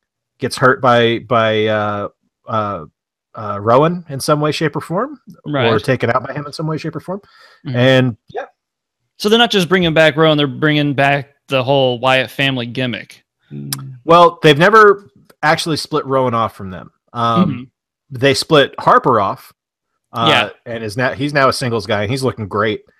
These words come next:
Speaker 2: Yeah.
Speaker 1: Um, he's
Speaker 2: I
Speaker 1: wonderful. <laughs>
Speaker 2: Mm-hmm.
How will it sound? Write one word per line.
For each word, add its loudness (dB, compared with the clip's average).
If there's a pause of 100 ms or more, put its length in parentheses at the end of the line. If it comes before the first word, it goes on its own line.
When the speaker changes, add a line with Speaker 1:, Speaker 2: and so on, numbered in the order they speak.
(280)
Speaker 2:
Yeah. 4
Speaker 1:
Um, -4 (460)
he's 0
Speaker 2:
I 4 (320)
Speaker 1:
wonderful. 0
<laughs> -18
Speaker 2:
Mm-hmm. -2